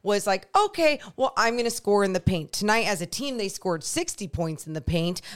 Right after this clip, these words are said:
but De'Aaron Fox really led that charge. He was seven of fifteen from the field. He finished with fifteen points, but it wasn't only him going, "Oh, I'm going to get to my spots. I'm gonna get in the mid-range. I'm gonna get into the paint." Because when he did, and when he did push and become that threat,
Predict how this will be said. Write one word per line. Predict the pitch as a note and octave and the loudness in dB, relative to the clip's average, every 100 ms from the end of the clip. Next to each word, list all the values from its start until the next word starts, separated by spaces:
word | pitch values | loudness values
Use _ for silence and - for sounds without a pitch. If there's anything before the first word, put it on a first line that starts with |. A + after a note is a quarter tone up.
| - | 2
but | A3 G3 E3+ | 4 4 0
De'Aaron | G#3 C4+ C4+ - | 4 6 4 4
Fox | A#3 A3 G#3+ - | 8 8 6 -2
really | G3 G3+ | -2 0
led | F3+ F#3+ F3+ | 2 2 4
that | F#3+ F3 | 2 2
charge. | F#3+ F3 E3+ - | 4 6 4 0
He | |
was | F3 D#3+ | -4 0
seven | G#3+ G#3 G3+ | 2 2 0
of | E3 | -2
fifteen | F#3+ F#3 - F3+ E3+ | -4 -2 -4 -4 -2
from | E3 E3 | -2 -2
the | |
field. | - E3 D#3 | -2 0 2
He | E3+ | 0
finished | - F#4 G4 B3 | 2 2 4 0
with | G#3 - | -2 2
fifteen | A3 G#3+ A3 F#3+ | 0 0 -6 -6
points, | - - F#3 B3+ - - - - | -6 -2 -2 -2 -8 -16 -10 0
but | B3+ | 2
it | A3+ | 4
wasn't | D#4 E4+ D4 | 2 2 2
only | C#4 C#4 A#3+ G#3 | 4 4 2 2
him | G#3+ G#3 | 0 2
going, | G#3 F#3+ E3+ - _ | 2 2 -2 -16 _
"Oh, | - A#3 G#3+ F#3 - | 8 8 8 4 4
I'm | G3+ G#3 | 4 4
going | G3+ G3+ | 2 0
to | F#3+ | 2
get | F#3 | 0
to | E3+ | 0
my | E3+ | -4
spots. | E3+ - E3 E3 | -2 0 0 0
I'm | F3 | -4
gonna | F3 | -2
get | E3+ | -2
in | E3+ | -4
the | E3+ | -2
mid-range. | E3 E3 E3 E3 | -2 -2 -4 -4
I'm | E3 | -4
gonna | E3 | -4
get | D#3+ D3+ | -4 -4
into | D3 D#3 | -4 -2
the | |
paint." | C3 E3+ - - - | 0 -2 -4 -18 -10
Because | G3+ A3+ F3 | 0 0 0
when | E3+ A3+ G#3 | 0 0 0
he | G3 | -8
did, | D3+ G#3+ A3 F3+ | -4 4 6 4
and | F#3 F#3 | 0 0
when | F#3+ | 0
he | F#3 F3+ C#3+ | -2 -12 -2
did | G3 G#3 - | 4 4 4
push | F3+ F3+ - | -2 0 -2
and | F3 | -4
become | E3 - F3+ | -4 -4 -2
that | F3 D#3 | -2 -2
threat, | E3 D#3+ | -2 -2